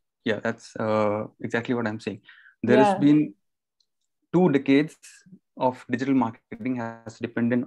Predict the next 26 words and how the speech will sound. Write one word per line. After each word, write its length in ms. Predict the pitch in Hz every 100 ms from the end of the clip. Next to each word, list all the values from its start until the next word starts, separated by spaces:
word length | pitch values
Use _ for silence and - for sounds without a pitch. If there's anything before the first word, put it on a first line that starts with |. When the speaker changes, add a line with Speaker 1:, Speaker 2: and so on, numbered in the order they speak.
| 113
Speaker 1:
on 180 | 139 - _ _ _
this 160 | 123 120
kind 120 | 110
of 140 | 117
data 260 | 110 95 - _ -
that 260 | 107 101 98
has 80 |
been 140 | 92 -
Speaker 2:
Yeah. 100 | 196
Speaker 1:
collected. 420 | 107 107 - - _ _ _ _ _ -
Now 140 | 113
you 120 | 113 113
have, 300 | 117 117 - -
uh, 360 | 113 110 107 107 -
cookie-based, 640 | 127 127 120 113 110 - -
uh, 220 | 120 113 110
targeting, 600 | 107 104 98 98 95 101
then 140 | 101
user 280 | 101 113 113
identified 560 | 101 110 120 123 113 - -
based 240 | 110 98 -
targeting, 340 | 104 - 113
but 100 | 120
these 140 | 139
things 240 | - 143 -
are 260 | 143 143